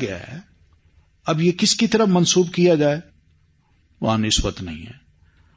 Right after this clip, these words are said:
وہ اتنا کہہ دیتے ہیں کہ مالکیوں کے ہاں یہ ہے،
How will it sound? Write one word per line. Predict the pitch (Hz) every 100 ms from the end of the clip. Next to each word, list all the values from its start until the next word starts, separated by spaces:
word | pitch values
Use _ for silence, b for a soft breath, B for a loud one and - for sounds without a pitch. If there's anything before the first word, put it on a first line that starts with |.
| -
وہ | 131
اتنا | 123 139 127
کہہ | 123 107
دیتے | 101 98 101
ہیں | 101 - _ _ _
کہ | - 98 95
مالکیوں | 104 131 156 - 165 165 156
کے | 147
ہاں | 110 101
یہ | 92 90 -
ہے، | -